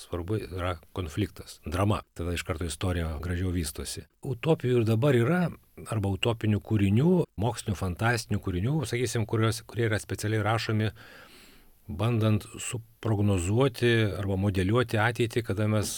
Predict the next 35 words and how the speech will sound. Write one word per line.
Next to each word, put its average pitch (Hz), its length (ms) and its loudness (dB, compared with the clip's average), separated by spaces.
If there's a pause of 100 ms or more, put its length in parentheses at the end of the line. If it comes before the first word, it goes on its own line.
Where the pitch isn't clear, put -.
(220)
iš - 120 -10
tikrųjų 117 240 0
galime 110 260 2
išspręst - 360 0
kokias 98 200 -6
nors 95 180 -6
problemas 98 500 -2
arba 104 300 4 (540)
vardan 98 380 2
bendro 98 300 2
tikslo, 127 520 -2
vardan 90 240 -2
kokio 90 220 -2
nors 90 200 -4 (180)
didžiulio 98 400 0
projekto 110 460 -4
suvienyti 104 500 -2
pajėgas. 69 520 -6 (600)
Tarp 92 160 -6
tokių 104 240 -4
pavyzdžių, 95 600 2
aš - 100 -6
tik - 100 -8
tai 113 120 0
vieną 113 200 2
pateiksiu, 101 580 -2
yra, 101 260 4
mm, 90 420 -6 (380)
apsakymų 92 500 -2
rinkinys 92 460 -2
Hieroglifas. 90 720 -4 (600)
Anglų 87 320 -4
kalba, 82 240 -6
aišku, 73 200 -10
išleistas. 160 500 -6